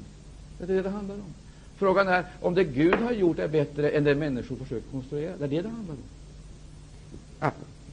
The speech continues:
det där sekterism, sekt-, sektväsen och så vidare. Känner du igen det? Ta upp, du kan träffa rara människor, goda människor, som ger, i, i,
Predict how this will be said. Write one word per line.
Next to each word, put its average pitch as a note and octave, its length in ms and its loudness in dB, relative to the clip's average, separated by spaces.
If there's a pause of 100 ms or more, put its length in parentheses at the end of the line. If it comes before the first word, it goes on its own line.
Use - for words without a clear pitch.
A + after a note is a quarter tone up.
(160)
det D3+ 100 6
där A2+ 180 2 (300)
sekterism, G#2+ 720 2
sekt-, - 480 -6
sektväsen - 460 -8 (680)
och - 80 -20
så A2 60 -10
vidare. - 180 -10 (140)
Känner F3 160 -4
du D#3+ 60 -2
igen D3 260 -4
det? G2 100 -16 (2250)
Ta A#3+ 100 10
upp, A#3 400 6 (200)
du F#3+ 100 -4
kan B3 140 6
träffa B3 380 6 (800)
rara G3 440 6
människor, F#3 440 0 (400)
goda F#3+ 340 4
människor, E3+ 480 4 (380)
som F3+ 160 -2
ger, F3+ 260 6
i, C3 180 2
i, D#3+ 420 4